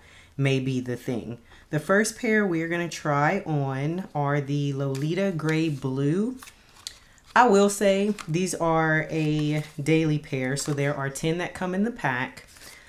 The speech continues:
I will say that one thing I wish, I realize these are coming from overseas, but it is really hard to figure out which ones are which because the packaging is in a different language. So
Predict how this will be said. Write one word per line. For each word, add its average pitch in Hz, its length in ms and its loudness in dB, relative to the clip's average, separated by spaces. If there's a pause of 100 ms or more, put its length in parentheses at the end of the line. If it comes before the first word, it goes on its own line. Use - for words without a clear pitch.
(300)
I 170 60 2
will 202 240 6
say 202 340 4
that 156 460 2
one 151 300 2
thing 190 200 0
I 180 80 2
wish, 160 340 0
I 151 100 -2
realize 196 360 2
these 180 160 -6
are 160 80 0
coming 160 280 0
from 151 180 0
overseas, 156 640 -4
but 147 160 -2
it 175 160 0
is 147 180 0
really 175 460 0
hard 147 440 2
to 147 120 -4
figure 147 340 -2
out 135 300 -4
which 147 260 0
ones 147 280 0
are 143 120 -2
which 151 380 -2
because 143 460 -4
the 139 60 -12
packaging 147 840 -4
is 131 360 -6
in 135 180 -6
a 131 60 -8
different 131 280 -6
language. 165 500 -4 (640)
So 170 840 4